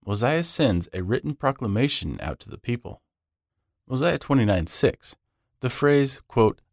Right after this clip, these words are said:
"I declare unto you," is also in First Corinthians fifteen one. Mosiah twenty-nine, verses seven through nine. Mosiah was concerned that if one of his sons was made king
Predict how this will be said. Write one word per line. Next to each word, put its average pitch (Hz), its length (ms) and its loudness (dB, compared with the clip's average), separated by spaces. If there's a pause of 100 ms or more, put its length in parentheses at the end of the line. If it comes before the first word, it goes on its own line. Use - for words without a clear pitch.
"I - 80 -6
declare 127 440 2
unto 87 260 0
you," 101 220 0 (280)
is 135 200 -2
also 156 400 -4
in 90 80 0
First - 280 -4
Corinthians 98 520 -4
fifteen 85 480 -8
one. 107 260 0 (1000)
Mosiah 127 380 0
twenty-nine, 110 760 0
verses 120 320 -2
seven 147 220 0
through 123 180 -2
nine. 95 300 0 (920)
Mosiah 160 400 2
was 123 160 2
concerned 92 720 2
that 98 180 -2
if 101 160 -4
one 185 180 0
of 180 120 -4
his 92 160 -4
sons 95 400 0
was 90 240 -6
made 101 240 -4
king 92 460 -2